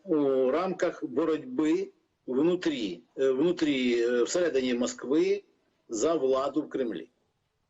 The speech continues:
І інакше розглядати ці дії, ну, просто, ну, нереально. Тому що Пригожину, е, думки Путіна,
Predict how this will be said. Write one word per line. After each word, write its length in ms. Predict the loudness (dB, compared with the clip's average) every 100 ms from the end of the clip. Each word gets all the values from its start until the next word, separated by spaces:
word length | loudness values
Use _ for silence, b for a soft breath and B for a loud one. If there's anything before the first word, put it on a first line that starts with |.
| _ _ _
І 380 | 2 4 4 2 0 0
інакше 420 | 0 0 -2 0
розглядати 560 | 0 0 0 0 0 -2
ці 180 | -6 -10
дії, 260 | -4 0
ну, 140 | 2 0
просто, 380 | -2 -2 -2 0
ну, 280 | 0 0
нереально. 520 | 0 0 2 0 -2 -4
Тому 160 | -6
що 160 | -4 -2
Пригожину, 760 | 0 2 2 2 0 0 -2 b b b _
е, 260 | 0 2 2
думки 420 | 0 -2 0 -2
Путіна, 720 | 0 -2 -2 0 -2 -4 -10